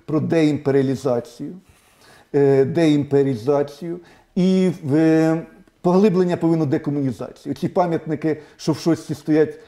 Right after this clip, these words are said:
е, Павки Корчагіну, їх треба прибирати. Стосовно пам'ятника Пушкіна, е, можливо, трошки якусь треба зробити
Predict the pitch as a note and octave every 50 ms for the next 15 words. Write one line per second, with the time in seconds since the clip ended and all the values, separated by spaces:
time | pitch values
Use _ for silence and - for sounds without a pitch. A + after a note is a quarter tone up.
0 | _ _ - A3 G#3 G#3+ G#3 - - - - _ _ - E3 D#3+ D3+ D#3 F3+ E3+
1 | - F#3 E3 - - A3+ A#3 G#3+ F3+ F#3 E3 E3+ F3 F3+ F3+ _ _ _ _ _
2 | _ _ _ _ _ _ - D3+ G3+ - - - F3 E3 D#3+ D3+ - D3+ C#3+ B2+
3 | C3+ A#2+ A2 - - - _ _ _ _ _ _ _ _ _ _ _ _ _ _
4 | - - D3 - - F#3 - A3 G#3+ G#3 G#3 G#3 G#3 G3 G3 G3 F#3 - G3+ F#3
5 | - G3 F#3 - - A3+ G#3 - - - F#3 F3 F3 E3+ E3 - - _ _ _
6 | _ D#3 D3 D3+ D3+ D3+ D3+ D3 D3+ D3 D3+ - - _ _ _ _ _ _ _
7 | _ _ _ _ _ - D#3 E3+ F3 C#3 F#3+ G3+ F#3 F3 F3+ - D#3+ F3+ E3 -
8 | - - D#3 D3+ D#3 E3+ C3 - - D#3 D3 C3+ C#3 - - C3+ C3 C3 B2+